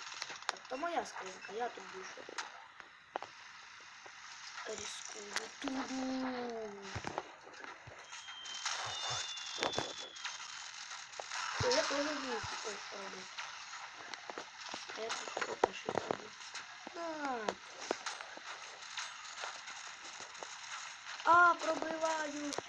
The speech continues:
Так, дивіться, тут три вісімнадцятого рівня і один п'ятнадцятого. Ну, тоді я хочу оцього, що п'ятнадцятого, бо в нього менше всього. Шанси на перемогу.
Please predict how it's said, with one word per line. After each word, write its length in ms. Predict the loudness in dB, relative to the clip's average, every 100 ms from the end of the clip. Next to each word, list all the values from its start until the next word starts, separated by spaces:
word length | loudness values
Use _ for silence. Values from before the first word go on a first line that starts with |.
| 0 2 0 0 0 0 -2 -4 -2 -4 -6 -6 -6 -8 -8 -10 -10 -10 -10 -10 -8 -10 -10 -8 -8 -6 -8 -8 -8 -8 -8 -6 -8 -4
Так, 100 | -2 -2
дивіться, 360 | 0 0 2 0
тут 180 | -2 -6 -8 -10 -4
три 400 | 0 2 2 0 -4 -6 -6 -4
вісімнадцятого 960 | -2 -2 -2 -4 -6 -6 -6 -4 -4
рівня 480 | -4 -4 -4 -6 -6 -8 -6
і 40 | -4
один 240 | -2 -2 -4
п'ятнадцятого. 640 | -6 -6 -8 -8 -8 -10 -10 -8 -8 -8 -8 -6 -2
Ну, 60 | 0
тоді 220 | 2 2
я 120 | 2
хочу 300 | 0 0 0
оцього, 360 | -2 0 0 0
що 120 | 0
п'ятнадцятого, 760 | 0 0 2 2 0 -2 -6 -4 -4
бо 60 | -2
в 140 | -2
нього 200 | -4 -6
менше 240 | -8 -8 -6 -6
всього. 300 | -6 -6 -6 -6 -6 -8 -10 -12 2 2 2 -2
Шанси 260 | -6 -4 -2
на 140 | -2
перемогу. 580 | -2 -2 -4 -6 -6